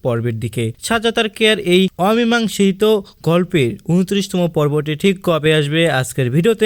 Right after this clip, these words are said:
আমি আপনাদের সেই কনফার্ম রিলিজ ডেট জানাবো, তাই না টেনে শেষ পর্যন্ত দেখতে থাকুন। বন্ধুরা, ভিডিওটি শুরু করার আগে ছোট্ট একটি অনুরোধ, যারা যারা চ্যানেলটি সাবস্ক্রাইব করেন, সাবস্ক্রাইব করে দেবেন, ভিডিওটি লাইক করে দেবেন এবং পাশে থাকা বেল আইকনটি অবশ্যই প্রেস করে দেবেন। তো চলুন শুরু করা যাক আজকের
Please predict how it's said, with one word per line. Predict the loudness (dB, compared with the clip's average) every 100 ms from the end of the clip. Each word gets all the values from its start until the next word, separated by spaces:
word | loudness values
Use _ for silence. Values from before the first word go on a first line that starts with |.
| 2
আমি | 2 0
আপনাদের | 0 -2 -2 -2 0
সেই | 0 0
কনফার্ম | -4 -2 -2 0
রিলিজ | 2 2 2
ডেট | 0 0 -2
জানাবো, | 0 0 -2 -4 -10 -16 -4
তাই | -2 0 -2
না | -2
টেনে | -2 0 -2 0
শেষ | -2 -2
পর্যন্ত | -4 -4 -2 -4 -2 -2
দেখতে | -2 -2
থাকুন। | -2 -2 -6 -8 -14 -14 -4
বন্ধুরা, | 0 2 0 2
ভিডিওটি | 0 0 -4
শুরু | -6 -2
করার | 0 0
আগে | -2
ছোট্ট | -4 -4
একটি | -2 0
অনুরোধ, | 0 0 2
যারা | 2 2
যারা | 0 0
চ্যানেলটি | -2 -2 -6
সাবস্ক্রাইব | -4 -6 -4
করেন, | -4 -4
সাবস্ক্রাইব | -6 -4 -4
করে | -2 -2
দেবেন, | 0 -2 0
ভিডিওটি | -2 -2 -2
লাইক | -2 0
করে | 0 2
দেবেন | 0 -2 _ 0
এবং | 0 2 -2
পাশে | -4 -2
থাকা | 0 2
বেল | 2
আইকনটি | 2 2 0
অবশ্যই | 0 -2 -2
প্রেস | -2 -2
করে | -2 0
দেবেন। | -2 -4 -10 -10
তো | -4
চলুন | 0 0 0
শুরু | 0
করা | 0 0
যাক | -2 -4
আজকের | -2 0